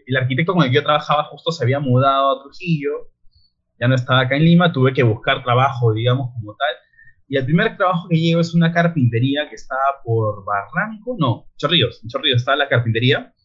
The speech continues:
y hacían solamente diseños de muebles nada más, pero tenían como que tres sectores diferentes.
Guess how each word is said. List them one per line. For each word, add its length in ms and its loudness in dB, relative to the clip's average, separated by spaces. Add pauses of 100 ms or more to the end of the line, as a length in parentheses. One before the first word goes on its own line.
(500)
y 80 4
hacían 280 2
solamente 400 0
diseños 420 4
de 80 6
muebles 340 4
nada 220 6
más, 220 4
pero 160 2
tenían 260 -4
como 220 -8
que 100 -10
tres 220 -10
sectores 380 -8
diferentes. 520 -10